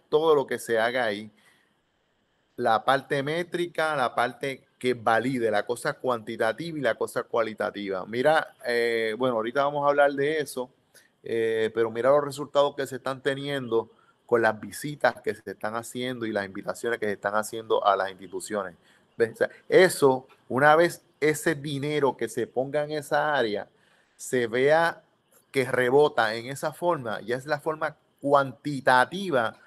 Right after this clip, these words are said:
de medir el efecto positivo de ese dinero. Y no es que se necesita mucho dinero, porque estamos acostumbrados a que si no hay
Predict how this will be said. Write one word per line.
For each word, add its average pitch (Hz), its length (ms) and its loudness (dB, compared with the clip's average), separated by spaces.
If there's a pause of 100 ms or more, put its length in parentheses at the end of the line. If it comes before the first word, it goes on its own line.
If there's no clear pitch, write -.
(140)
de 127 260 -2
medir 127 520 -6
el 127 120 0
efecto 123 800 -4
positivo 123 680 -8 (460)
de 113 180 0
ese 131 200 -2
dinero. 104 380 -4 (300)
Y 135 160 0
no 147 180 4
es 180 80 2
que 190 120 0
se 196 160 0
necesita 175 520 0
mucho 170 300 -2
dinero, 151 340 0
porque 123 160 0
estamos 127 300 0
acostumbrados 151 680 2
a 104 40 -6
que 107 80 -8
si 104 180 -14
no 113 180 -6
hay 156 420 -2